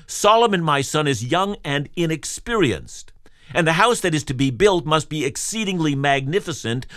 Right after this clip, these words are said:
of fame and glory throughout all lands. I will therefore make preparations for it.'" So David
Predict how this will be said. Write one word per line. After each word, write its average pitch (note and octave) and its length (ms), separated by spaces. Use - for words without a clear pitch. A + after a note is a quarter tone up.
of C#3 180
fame G#3 460
and C#3+ 160
glory F3 400
throughout D3+ 320
all C#3+ 260
lands. B2+ 580
I G3+ 160
will A3+ 160
therefore E3 420
make D3 260
preparations A#2+ 720
for F#3 280
it.'" - 120
So A#2 200
David C3 760